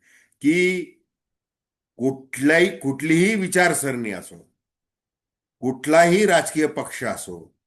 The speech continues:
दोन दिग्गज हे ज्या वेळेला मैत्री जपतात, तर ती कशी मैत्री जपतात, आणि ज्या वेळेला ते शत्रू होतात,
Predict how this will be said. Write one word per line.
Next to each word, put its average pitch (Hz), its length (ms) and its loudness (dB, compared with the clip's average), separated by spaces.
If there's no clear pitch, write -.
दोन 175 640 2
दिग्गज 175 440 2
हे 117 320 0
ज्या 170 180 4
वेळेला 175 220 2
मैत्री 160 460 -4
जपतात, 170 460 0
तर 110 120 -10
ती - 180 -14
कशी 160 420 -4
मैत्री 165 400 0
जपतात, 117 480 -4
आणि 165 420 2
ज्या 143 200 0
वेळेला 147 260 0
ते 147 180 -8
शत्रू 185 460 -2
होतात, 135 320 2